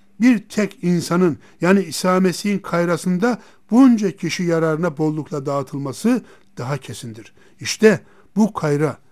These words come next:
Mesih İsa'daki kurtuluş ta baştan Aden bahçesinde bildirilmiştir.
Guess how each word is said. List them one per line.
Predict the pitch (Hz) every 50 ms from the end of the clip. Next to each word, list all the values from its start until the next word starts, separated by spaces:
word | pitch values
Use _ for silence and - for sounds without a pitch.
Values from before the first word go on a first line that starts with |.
| _ _ _ _ _ -
Mesih | 139 147 143 - - 240 240 - - - 156
İsa'daki | - - 170 151 147 139 147 131 - - 233 190
kurtuluş | - - - - 147 135 - - 151 170 220 208 - -
ta | - - 208 220 226 233 233 220 214 202 165
baştan | 190 170 160 - - - 180 165 139 107 - - - - _ - - _ -
Aden | - 147 147 185 196 190 170 135
bahçesinde | 147 147 131 - - 156 131 - - 143 139 139 143 117 - - - _ _ - -
bildirilmiştir. | 131 127 117 127 120 120 113 113 104 - - - 110 -